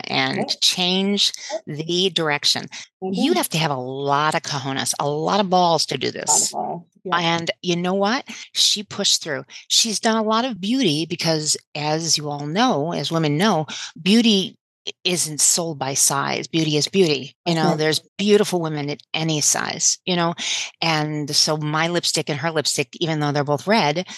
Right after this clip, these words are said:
Speaker 1: we can both own them. Me at my weight and she at her weight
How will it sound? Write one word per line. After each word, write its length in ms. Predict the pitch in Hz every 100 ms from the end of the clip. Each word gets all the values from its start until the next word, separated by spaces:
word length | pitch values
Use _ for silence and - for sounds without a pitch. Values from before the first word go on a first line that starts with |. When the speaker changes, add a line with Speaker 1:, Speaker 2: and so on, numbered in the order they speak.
| - -
Speaker 1:
we 160 | 180
can 200 | 180 170
both 220 | 151 160 151
own 200 | 185 185
them. 420 | 131 147 156 190 _ _
Me 520 | 170 170 175 170 156 -
at 140 | - -
my 200 | 170 202
weight 280 | 160 143 -
and 140 | 160 151
she 180 | -
at 60 | 151
her 140 | 143
weight 320 | 214 151 165